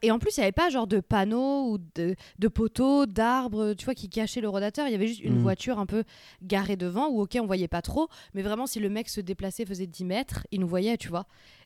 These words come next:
Speaker 1: Et donc, juste, en fait, il a dû tourner la tête, dire, « Bon, c'est bon, il n'y a personne. » Et enfin, il a, il a mis l'amende, tu vois. Et du coup, je lui dis, « Non, non, mais regardez. » Parce qu'en plus, tu sais, sur les tickets,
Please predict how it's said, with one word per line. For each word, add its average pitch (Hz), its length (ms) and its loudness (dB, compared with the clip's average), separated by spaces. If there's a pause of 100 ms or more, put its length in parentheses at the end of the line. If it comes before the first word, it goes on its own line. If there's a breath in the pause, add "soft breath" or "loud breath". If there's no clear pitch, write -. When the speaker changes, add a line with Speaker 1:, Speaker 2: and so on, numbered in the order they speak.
Speaker 1:
Et 190 40 -4
donc, 190 140 -2
juste, 208 220 -4
en - 20 0
fait, - 180 -4
il 170 160 -6
a 160 220 -2 (260)
dû 185 140 -8
tourner 196 260 -6
la 160 120 -4
tête, - 440 -4
dire, « 185 240 -4
Bon, 180 120 -6
c'est 165 100 -6
bon, 175 80 -4
il 180 60 0
n'y 175 40 0
a 160 40 0
personne. » 208 500 -2 (460 soft breath)
Et 185 100 0
enfin, 175 380 -2
il 170 180 -2
a, 165 160 0 (340)
il 185 140 0
a 170 60 4
mis 175 100 2
l'amende, 226 300 2
tu - 100 -8
vois. 190 160 -2 (460 soft breath)
Et 214 80 2
du 196 100 -4
coup, 254 160 -8
je 220 80 -6
lui 214 80 -2
dis, « 185 120 -2
Non, 180 120 0
non, 175 160 -2
mais 175 220 0
regardez. » 185 480 0
Parce 196 140 -2
qu'en 214 100 2
plus, - 160 0
tu - 60 -10
sais, 311 120 0
sur 220 140 2
les 180 100 4
tickets, 254 440 0